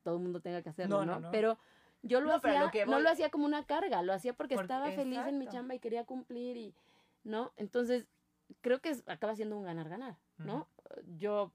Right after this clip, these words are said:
Speaker 1: tenía el tiempo en la tarde con mis hijos, que tanto quiero, y la
Speaker 2: Y,
Speaker 1: empresa
Speaker 2: y le
Speaker 1: estaba
Speaker 2: seguía dando
Speaker 1: teniendo a alguien
Speaker 2: lo que,
Speaker 1: que
Speaker 2: exacto,
Speaker 1: muy comprometido.
Speaker 2: responsable. Pero esa parte es súper importante, Mariana, que acabas de tocar, que como el mensaje a los empresarios que nos están
Speaker 1: <laughs>
Speaker 2: escuchando,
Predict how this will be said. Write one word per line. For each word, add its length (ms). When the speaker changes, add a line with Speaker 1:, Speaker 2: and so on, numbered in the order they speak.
Speaker 1:
tenía 320
el 100
tiempo 240
en 60
la 100
tarde 260
con 160
mis 140
hijos, 300
que 160
tanto 340
quiero, 320
y 80
la 60
Speaker 2:
Y, 40
Speaker 1:
empresa 260
Speaker 2:
y 20
le 80
Speaker 1:
estaba 140
Speaker 2:
seguía 180
dando 240
Speaker 1:
teniendo 0
a 40
alguien 120
Speaker 2:
lo 140
que, 160
Speaker 1:
que 140
Speaker 2:
exacto, 400
Speaker 1:
muy 160
comprometido. 420
Speaker 2:
responsable. 280
Pero 240
esa 280
parte 260
es 40
súper 280
importante, 560
Mariana, 380
que 60
acabas 300
de 100
tocar, 420
que 280
como 180
el 100
mensaje 400
a 20
los 180
empresarios 500
que 60
nos 140
están 160
Speaker 1:
<laughs> 240
Speaker 2:
escuchando, 380